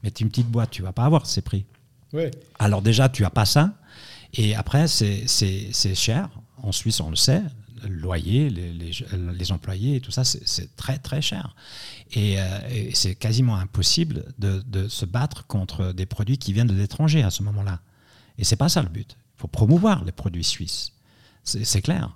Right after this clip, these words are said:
Speaker 1: Mais se lancer dans la propre production, euh, moi, je le dirais toujours, ne le fais pas.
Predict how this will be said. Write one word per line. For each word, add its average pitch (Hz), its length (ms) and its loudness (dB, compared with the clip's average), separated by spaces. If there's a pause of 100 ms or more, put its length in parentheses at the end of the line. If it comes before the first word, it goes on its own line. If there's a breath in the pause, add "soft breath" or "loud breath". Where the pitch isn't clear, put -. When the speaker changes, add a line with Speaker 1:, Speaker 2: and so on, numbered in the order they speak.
Speaker 1:
Mais 107 180 4
se - 120 -2
lancer 131 340 0
dans 123 120 0
la 101 120 -2
propre - 300 -8
production, 139 720 -2 (580 loud breath)
euh, 90 340 0
moi, 107 180 2
je - 120 0
le 98 80 0
dirais 98 260 -2
toujours, 113 500 -6 (220)
ne 98 80 0
le 92 100 0
fais 160 160 -4
pas. - 280 -6